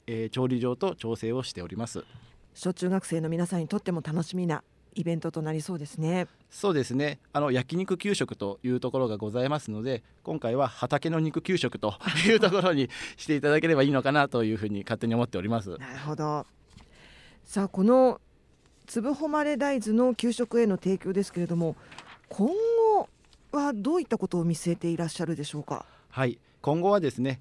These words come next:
Speaker 1: 学校給食としては、地域の学校給食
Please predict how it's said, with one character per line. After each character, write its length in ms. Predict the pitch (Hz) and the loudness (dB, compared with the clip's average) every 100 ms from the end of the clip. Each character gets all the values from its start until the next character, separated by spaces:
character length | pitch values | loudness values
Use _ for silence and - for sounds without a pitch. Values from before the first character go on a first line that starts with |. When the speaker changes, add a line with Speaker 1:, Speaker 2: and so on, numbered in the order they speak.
| - | -4
Speaker 1:
学 180 | 131 131 | -4 0
校 180 | 180 175 | 0 0
給 180 | 208 | -2
食 200 | 190 143 | -2 -4
と 140 | - - | -4 -4
し 60 | |
て 100 | - | -2
は、 180 | 143 147 - _ | 0 -2 -4 _
地 180 | - 214 | -10 -6
域 120 | 180 | 0
の 120 | 135 117 | 0 2
学 200 | 120 - | 0 0
校 180 | 147 | -2
給 160 | 135 156 | 0 -4
食 240 | 123 104 | -4 -8